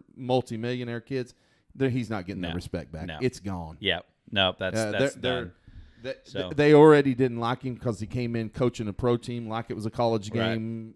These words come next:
Speaker 1: a college team, and, and they already, they were already done.
Speaker 2: Well, apparently I did see yesterday that the m-, the mother of the gal that was dancing on him, uh, came out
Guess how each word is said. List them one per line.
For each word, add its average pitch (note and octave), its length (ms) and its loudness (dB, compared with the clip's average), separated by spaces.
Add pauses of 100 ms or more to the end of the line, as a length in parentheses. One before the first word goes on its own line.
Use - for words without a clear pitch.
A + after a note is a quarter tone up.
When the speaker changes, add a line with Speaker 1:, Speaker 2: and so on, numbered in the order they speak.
Speaker 1:
a G2 140 -18
college A#2 420 -10
team, A2+ 300 -14
and, F#2+ 140 -12 (460)
and A2 180 -8
they A2 140 0
already, G2+ 480 -2 (880)
they G#2 180 -2
were G#2 100 4
already F#2 220 2
done. F2 220 -8 (200)
Speaker 2:
Well, G#2 120 -2
apparently A#2 380 4
I G2+ 100 -2
did G#2+ 200 -10
see A2 140 -10
yesterday F#2+ 720 -8
that F2 280 -14 (100)
the G2 140 -14
m-, G2+ 320 -6
the G#2+ 140 -2
mother A2 440 0
of F2+ 180 -4
the F2 80 -10
gal F2+ 360 -4
that F2 120 -14
was E2 140 -14
dancing F2 440 -12
on E2+ 220 -8
him, E2+ 220 -14 (480)
uh, E2+ 220 -8
came A2 260 0
out G2 280 -2